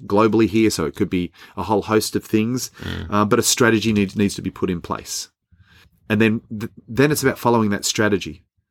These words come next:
Speaker 1: uh, and staying true to yourself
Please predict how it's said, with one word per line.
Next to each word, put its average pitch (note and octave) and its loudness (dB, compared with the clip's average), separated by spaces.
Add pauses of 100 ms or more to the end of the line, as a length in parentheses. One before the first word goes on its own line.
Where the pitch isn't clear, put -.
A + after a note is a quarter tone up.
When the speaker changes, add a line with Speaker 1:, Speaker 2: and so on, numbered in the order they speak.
(720)
Speaker 1:
uh, F#2+ -6
and G#2+ -2
staying A#2+ 2
true A2+ 2
to - -8
yourself G2+ 0